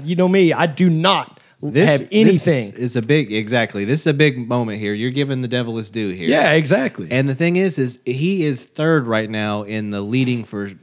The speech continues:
Speaker 2: the scoring average. If he leads the league in scoring at this age, that is, nobody has done that. That,
Speaker 1: Yeah.
Speaker 2: that's incredible that he's doing what he's doing, uh, for, he's the only one that seems like he's doing it. That's
Speaker 1: Yeah.
Speaker 2: the problem.
Speaker 1: Yeah.
Speaker 2: And they're just tanking it out there.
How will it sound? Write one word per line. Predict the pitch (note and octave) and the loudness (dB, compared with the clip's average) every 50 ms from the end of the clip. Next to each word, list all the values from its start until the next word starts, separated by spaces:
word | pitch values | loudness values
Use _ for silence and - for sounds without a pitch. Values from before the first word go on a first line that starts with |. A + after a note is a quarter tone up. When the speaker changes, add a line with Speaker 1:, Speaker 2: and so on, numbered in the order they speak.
| - | -20
Speaker 2:
the | - G#2 | -14 -10
scoring | - - - D#3 D#3+ D#3+ C#3+ B2 A2+ A2 A2+ G#2 - | -10 -6 -2 0 0 2 0 0 -2 -6 -10 -14 -8
average. | G2 G#2 G#2 G2+ G#2+ A2 A2 A2 G#2 - - - _ _ _ _ | -4 -4 -4 -2 -4 -6 -8 -8 -8 -12 -14 -16 _ _ _ _
If | A2 G#2+ - | -12 -8 -4
he | D#3+ F#3+ G3+ | -2 -2 0
leads | F#3 F#3+ G3+ F#3+ D#3+ | 0 -2 -2 -2 -4
the | D3 D3 C#3 | -6 -6 -4
league | C#3 D3 D3 C3+ C3+ | 0 0 0 0 -2
in | A#2+ A2 | -4 -4
scoring | - - - C3 B2+ B2+ B2 A#2 G#2+ | -6 -8 -4 -2 0 0 0 -2 -2
at | G#2 - | -4 -6
this | A#2+ A#2 - | -6 -6 -6
age, | - E2+ G2+ G#2 G#2+ A2 G#2+ G#2 | -4 -4 -2 0 0 -2 -4 -6
that | - G#2+ G#2+ G#2+ G2+ | -6 -4 -4 -4 -6
is, | F#2 G#2 A2 G#2 F#2+ F#2+ - - - | -6 -8 -8 -8 -10 -14 -16 -12 -4
nobody | A#2+ C3 C3 C3+ B2+ B2 A#2+ | -4 -2 0 0 0 0 0
has | A2+ G#2 | -2 -4
done | F#2+ G2+ F#2+ E2+ D#2+ | -6 -8 -10 -10 -12
that. | - - - - _ _ | -16 -20 -20 -20 _ _
That, | C#3+ | 2
Speaker 1:
Yeah. | D3 - F#2+ | 2 2 2
Speaker 2:
that's | B2 C3 C3 - | 0 -2 -2 -2
incredible | C3+ A#2+ G#2+ - C3+ C#3 C#3+ C#3+ C3+ C3 | -4 -6 -4 -2 0 0 2 2 0 0
that | B2 A#2+ | 0 0
he's | A2+ A2+ G#2 G2+ | -2 -4 -6 -4
doing | A#2 A#2 A#2 A2+ A2 | -4 -4 -4 -4 -6
what | A2 G#2 G#2+ | -6 -6 -6
he's | G2+ F#2+ | -8 -8
doing, | G#2+ A2 G#2 G#2 G#2 G2+ G2+ F2 - | -6 -6 -4 -4 -6 -8 -10 -14 -20
uh, | - - - G#2 G2 G2+ F#2+ F2 - | -20 -20 -20 -20 _ _ -20 _ -6
for, | A#2+ A#2 A2 G#2+ G2+ F#2+ F#2 - - _ _ _ | -4 -4 -4 -4 -6 -8 -10 -14 -20 _ _ _
he's | G#2+ D3+ G#3 F#3+ | -4 -4 -2 0
the | G#3+ | 0
only | F#3 F#3 F3+ | 0 0 0
one | F3+ F3 E3 | 0 0 -2
that | C#3+ C3 | -4 -4
seems | - C#3 B2 A#2+ | -4 -6 -4 -4
like | A2+ A2 - | -6 -6 -6
he's | G#2+ G2+ - | -8 -10 -8
doing | - F#2+ E2+ D2+ C#2 | -10 -12 -12 -12 -16
it. | C#2 A#1 - | -18 -20 -12
That's | - A2+ - A2+ | -8 -4 -4 -4
Speaker 1:
Yeah. | G2+ | -4
Speaker 2:
the | A#2+ G#2 | -4 -6
problem. | - A2 F2 E2+ E2 D2+ D2+ D2+ - - _ _ _ - | -6 -6 -6 -6 -8 -10 -12 -16 -16 -20 _ _ _ -10
Speaker 1:
Yeah. | - A2 A2 F#2+ E2+ | -6 -4 -4 -4 -4
Speaker 2:
And | A2 A2+ A#2+ | -4 -2 0
they're | C#3 C#3+ D3 | 2 0 2
just | C3+ C#3 C3 - - | 2 0 -2 -2 -4
tanking | - C3 B2 B2+ B2+ B2+ C3 B2 A#2+ | -6 -2 -2 -2 -2 -4 -6 -6 -4
it | A#2 A2 | -4 -4
out | A2 G#2+ G#2 G2+ F#2 E2+ | -2 -2 -4 -4 -6 -8
there. | F#2+ F#2+ F#2 F#2 F2+ F#2 F2+ F2+ F#2 | -8 -6 -6 -6 -6 -6 -8 -10 -12